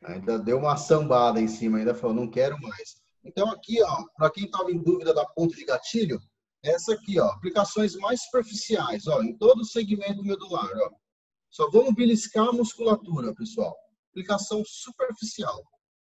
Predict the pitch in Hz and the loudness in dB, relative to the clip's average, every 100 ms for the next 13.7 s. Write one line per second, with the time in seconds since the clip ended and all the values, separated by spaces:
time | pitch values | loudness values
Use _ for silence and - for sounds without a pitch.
0 | _ _ _ _ _ _ _ _ - - | _ _ _ _ _ _ _ _ -16 -10
1 | 170 208 _ _ _ _ _ _ _ _ | -8 -10 _ _ _ _ _ _ _ _
2 | _ _ _ _ _ _ _ _ _ 127 | _ _ _ _ _ _ _ _ _ -4
3 | 143 - 156 214 214 156 170 - 110 - | -4 -2 0 2 0 0 -2 -2 -14 0
4 | 156 - 156 - 185 190 185 175 165 156 | 0 2 0 2 0 0 -2 -4 -4 -6
5 | 147 143 147 180 208 165 165 165 147 160 | -6 -6 -2 0 0 0 -2 -4 0 0
6 | 165 131 113 113 139 208 269 _ _ _ | 0 -4 -2 -6 0 0 0 _ _ _
7 | _ 135 165 156 151 151 139 123 127 127 | _ -2 0 0 0 0 -2 -2 -4 -2
8 | 117 - 110 110 - - _ _ _ _ | 0 -2 0 0 0 -4 _ _ _ _
9 | _ _ _ _ _ 127 143 147 165 156 | _ _ _ _ _ -8 -8 -6 -4 -2
10 | 156 165 156 160 156 160 156 165 185 165 | 0 -2 0 -2 0 -4 -2 -6 -6 -6
11 | 151 - - _ _ _ _ _ _ _ | -8 -8 -20 _ _ _ _ _ _ _
12 | _ - 113 113 131 139 - 147 139 139 | _ -10 -10 -8 -6 -6 -6 -8 -4 -4
13 | 165 214 214 - 117 98 92 | -4 0 0 0 -8 -6 -8